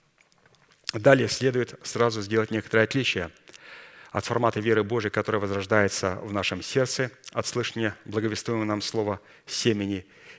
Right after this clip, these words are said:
теми человеками, от которых Бог наделил полномочиями своего делегированного отцовства, от формата веры Божьей, которая, будучи взращена в нашем сердце из семени слова правды, в плод правды, утверждается в нашем сердце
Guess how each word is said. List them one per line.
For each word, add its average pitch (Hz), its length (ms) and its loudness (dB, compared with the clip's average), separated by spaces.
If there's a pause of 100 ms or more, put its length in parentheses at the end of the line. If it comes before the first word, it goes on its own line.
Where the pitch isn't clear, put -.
теми 113 200 2
человеками, 104 500 0
от - 80 -10
которых 98 360 -2
Бог 110 260 0
наделил 101 260 0
полномочиями 104 540 -2
своего 104 220 -2
делегированного 98 500 0
отцовства, 123 420 -2 (640)
от - 140 0
формата 110 380 2
веры 117 260 2
Божьей, 120 540 0 (520)
которая, 113 280 4
будучи 107 320 0
взращена 104 480 2
в 95 40 -4
нашем 101 380 0
сердце - 400 0
из 120 180 -4
семени 107 300 0
слова 95 280 0
правды, 120 340 2
в - 80 -14
плод 107 180 -2
правды, 120 360 2 (420)
утверждается 107 920 2
в 98 120 -4
нашем 95 320 -2
сердце 123 360 0